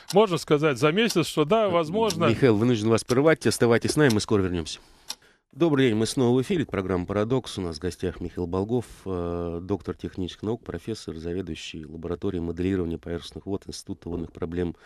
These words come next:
Speaker 2: ран. Да, пришлось вас прервать, Михаил, пожалуйста.
Speaker 1: Да, нет проблем. Мы начали с вами обсуждать, э, весьма злободневную, э, задачу, проблему, проблему прогнозов различного рода,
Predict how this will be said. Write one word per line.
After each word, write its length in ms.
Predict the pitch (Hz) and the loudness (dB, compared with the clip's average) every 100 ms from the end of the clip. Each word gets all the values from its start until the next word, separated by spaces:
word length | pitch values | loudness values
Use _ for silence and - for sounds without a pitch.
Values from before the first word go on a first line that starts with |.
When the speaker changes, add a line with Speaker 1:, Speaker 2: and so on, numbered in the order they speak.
| - - _ - | -20 -20 _ -2
Speaker 2:
ран. 220 | 95 90 | 0 2
Да, 160 | 90 90 | 0 -2
пришлось 400 | - - 101 - | -4 -6 -6 -6
вас 140 | 90 | -8
прервать, 360 | - 117 135 - | -4 -2 -2 -4
Михаил, 280 | 82 85 80 - | -14 -14 -14 -16
пожалуйста. 420 | - 87 78 - - _ - | -16 -16 -16 -20 -20 _ -14
Speaker 1:
Да, 220 | 127 147 110 | -8 -8 -8
нет 240 | 175 170 | -4 -4
проблем. 380 | 147 165 196 170 | -2 -2 0 -2
Мы 340 | 139 147 147 147 | -2 -2 -2 -4
начали 300 | 147 - 151 | -6 -4 -6
с 140 | - | -6
вами 160 | 147 143 | -6 -6
обсуждать, 640 | 123 - 135 127 139 - | -8 -10 -6 -4 -4 -4
э, 100 | 135 139 | -4 -4
весьма 340 | 139 - 135 | -6 -4 -4
злободневную, 760 | 123 135 147 156 139 131 127 - - - _ | -2 -4 -4 -4 -6 -6 -8 -10 -20 -20 _
э, 340 | 131 127 131 120 - _ 160 160 - _ 104 | -6 -4 -4 -6 -12 _ -20 -20 -20 _ _
задачу, 600 | 139 123 147 185 - 107 92 _ - | -4 -2 0 -2 -2 -4 -6 _ -4
проблему, 640 | 127 139 180 127 104 95 _ - | -2 -2 -2 -4 -8 -10 _ -10
проблему 400 | 110 117 151 123 | -6 -4 -4 -4
прогнозов 640 | 139 131 175 156 107 - _ - - _ 123 | -4 -2 -2 -4 -6 -10 _ -20 -20 _ -6
различного 640 | 117 120 131 120 131 131 | -4 -4 -6 -8 -6 -4
рода, 340 | 139 123 117 | -4 -4 -6